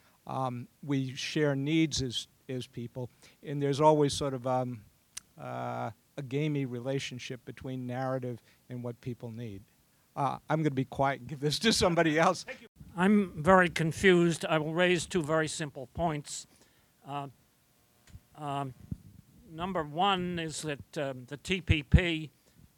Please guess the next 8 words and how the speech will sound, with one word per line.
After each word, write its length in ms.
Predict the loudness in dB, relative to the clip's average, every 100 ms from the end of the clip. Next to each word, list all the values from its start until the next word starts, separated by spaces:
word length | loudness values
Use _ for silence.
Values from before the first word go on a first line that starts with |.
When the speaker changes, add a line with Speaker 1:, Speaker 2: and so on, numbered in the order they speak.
| _ _ _ _ _ _ _
Speaker 2:
may 300 | -10 -4 -2
not 240 | -2 -6 -10
pass 420 | -6 -4 -4 -6
the 100 | -12
United 260 | -10 -10 -10
States 320 | -12 -12 -12
Congress. 760 | -14 -4 -4 -4 -10 -14 -18 -18 -20 -20 -20 -18
Uh, 300 | -10 -8 -8